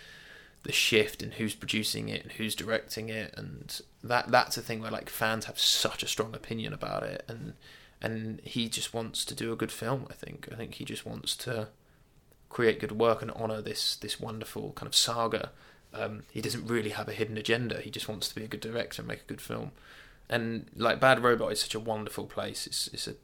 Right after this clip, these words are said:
it's a toy shop for adults, and people are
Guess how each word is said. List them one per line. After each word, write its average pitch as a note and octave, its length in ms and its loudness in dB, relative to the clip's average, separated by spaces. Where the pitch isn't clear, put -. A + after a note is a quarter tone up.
it's - 160 -4
a - 60 -6
toy A2 300 0
shop - 360 -4
for - 120 -10
adults, - 460 -8
and - 180 -10
people G#2+ 300 -4
are G2+ 140 -2